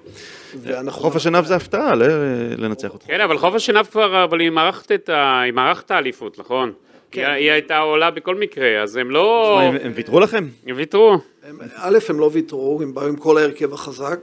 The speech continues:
Speaker 2: כן.
Speaker 1: והיה <clears throat> חשוב להם לבוא לאליפות הזאת מהמקום הראשון בבית, אבל, אה, נתנו באמת משחק לפנתיאון, זה היה... משחק מושלם עם אפס טעויות כמעט.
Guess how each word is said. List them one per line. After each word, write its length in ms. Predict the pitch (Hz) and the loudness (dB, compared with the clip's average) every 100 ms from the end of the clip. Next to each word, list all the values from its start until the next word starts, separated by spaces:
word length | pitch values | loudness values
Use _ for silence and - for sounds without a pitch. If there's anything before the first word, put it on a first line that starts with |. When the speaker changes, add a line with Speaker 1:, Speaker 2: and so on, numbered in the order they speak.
| - - | -12 -6
Speaker 2:
כן. 160 | 101 95 - _ - - | -6 -6 -14 _ -20 -6
Speaker 1:
והיה 1600 | 139 135 139 139 139 147 147 139 - - 208 208 196 160 151 165 | -2 2 2 2 0 0 0 -4 -6 -6 -4 0 0 0 -4 -2
<clears throat> 40 | 185 | 0
חשוב 260 | - 175 | 0 2
להם 240 | 175 165 156 | 2 2 0
לבוא 380 | 143 131 170 196 | -2 -2 2 4
לאליפות 440 | 165 151 170 160 | 2 0 -2 -2
הזאת 240 | 156 160 | -2 -4
מהמקום 400 | 160 135 135 151 | -6 -6 0 0
הראשון 340 | 143 139 147 139 | 2 0 0 2
בבית, 580 | 131 131 127 - - - _ _ - - - - _ _ - | 2 2 0 -2 -6 -20 _ _ -20 -20 -20 -20 _ _ -14
אבל, 320 | 131 131 135 | -4 2 4
אה, 120 | 135 131 | 6 4
נתנו 340 | 135 156 156 | 0 0 2
באמת 400 | 135 127 135 135 | 2 2 -2 -2
משחק 340 | 131 - 131 | -6 -6 -2
לפנתיאון, 680 | 135 139 131 131 135 127 135 | -2 -2 -2 -2 -2 0 0
זה 100 | 123 | 0
היה... 800 | 120 123 127 127 123 123 123 127 123 120 - - | 0 -2 -2 -2 -2 -4 -6 -10 -14 -20 -20 -20
משחק 320 | - 135 147 147 | -12 -6 -6 -4
מושלם 580 | 147 - 165 151 156 | -4 0 2 4 2
עם 160 | 147 139 | 0 0
אפס 260 | 147 147 - | -2 -4 -4
טעויות 440 | 143 131 139 143 | -2 4 4 4
כמעט. 400 | 160 160 170 | -2 -4 -4